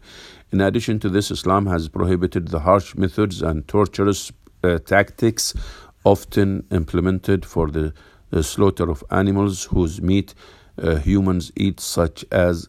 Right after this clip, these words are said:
uh, electrical shock. This is forbidden. Uh, plucking all of the feathers of, uh,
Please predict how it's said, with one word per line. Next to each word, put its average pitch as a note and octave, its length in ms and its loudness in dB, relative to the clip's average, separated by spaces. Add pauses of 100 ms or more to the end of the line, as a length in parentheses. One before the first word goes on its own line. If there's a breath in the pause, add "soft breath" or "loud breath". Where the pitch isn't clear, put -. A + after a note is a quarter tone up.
uh, E2 240 0
electrical F2+ 640 -2
shock. G#2+ 500 2 (540 loud breath)
This D#2+ 140 -2
is D#2+ 100 -2
forbidden. F#2 640 0 (100)
Uh, D#2+ 200 0
plucking G2+ 680 0
all G2+ 240 2
of D#2+ 160 -6
the E2 300 0
feathers F#2 560 2
of, - 500 -4
uh, D2+ 280 0